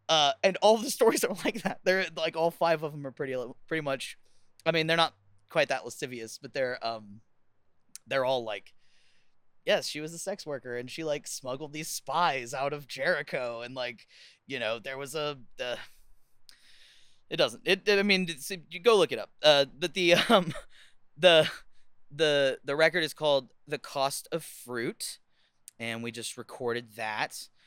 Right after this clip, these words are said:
I'm also working in the Cicada Collective. Uh, I'm working on, I don't know, probably a short story, and I'm working on a longer novel. Um, but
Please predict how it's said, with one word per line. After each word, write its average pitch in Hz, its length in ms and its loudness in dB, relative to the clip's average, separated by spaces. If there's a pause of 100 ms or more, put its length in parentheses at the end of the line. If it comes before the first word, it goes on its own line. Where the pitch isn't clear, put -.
(260)
I'm 113 80 -12
also 117 240 -8
working 120 260 -10
in 117 80 -10
the 117 60 -12
Cicada 123 480 -6
Collective. 123 880 -6 (500)
Uh, 113 340 -6
I'm 113 140 -12
working 113 380 -12
on, 110 540 -12 (1160)
I 101 200 -14
don't 101 200 -14
know, 101 340 -12 (260)
probably 113 440 -6
a 104 60 -10
short 117 360 -6
story, 117 440 -4
and 110 100 -8
I'm 110 120 -10
working 117 320 -12
on 117 80 -6
a 117 100 -8
longer 117 380 -8
novel. 127 800 0 (600)
Um, 110 640 -6 (2500)
but 131 240 -4